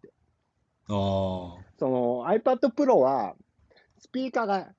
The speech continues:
Speaker 1: 四つ、四隅についてんの、四つ。で、
Speaker 2: なるほど。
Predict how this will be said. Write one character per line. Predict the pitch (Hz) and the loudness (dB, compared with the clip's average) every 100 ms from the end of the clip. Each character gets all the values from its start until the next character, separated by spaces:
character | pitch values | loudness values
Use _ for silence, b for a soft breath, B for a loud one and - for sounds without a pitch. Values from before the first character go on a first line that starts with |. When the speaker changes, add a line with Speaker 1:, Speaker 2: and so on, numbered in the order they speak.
| _ | _
Speaker 1:
四 | 143 269 | 2 2
つ、 | - 226 156 - | 0 -8 -10 -16
四 | 190 214 | 0 2
隅 | 285 220 135 | 4 2 0
に | 104 | -4
つ | 135 | -10
い | |
て | 101 | -10
ん | 85 | -16
の、 | - | -12
四 | 107 117 - | -8 -8 -8
つ。 | 120 123 _ _ _ _ _ _ _ _ | -12 -12 _ _ _ _ _ _ _ _
で、 | 202 240 | 2 2
Speaker 2:
な | 101 | 2
る | |
ほ | 98 | 0
ど。 | 95 107 | -4 -8